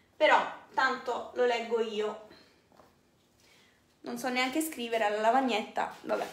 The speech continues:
non ci importa. Ok, allora. Adattamento metabolico, uno dei primi motivi.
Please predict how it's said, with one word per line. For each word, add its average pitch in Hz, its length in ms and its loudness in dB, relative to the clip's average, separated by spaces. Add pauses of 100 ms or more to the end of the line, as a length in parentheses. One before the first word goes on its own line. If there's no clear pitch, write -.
(220)
non 240 200 -6
ci 226 140 -10
importa. - 460 -8 (880)
Ok, 277 600 4 (160)
allora. 269 580 0 (2750)
Adattamento 349 720 8
metabolico, 240 920 4 (140)
uno 339 280 8
dei 302 160 4
primi 262 260 2
motivi. 240 720 -2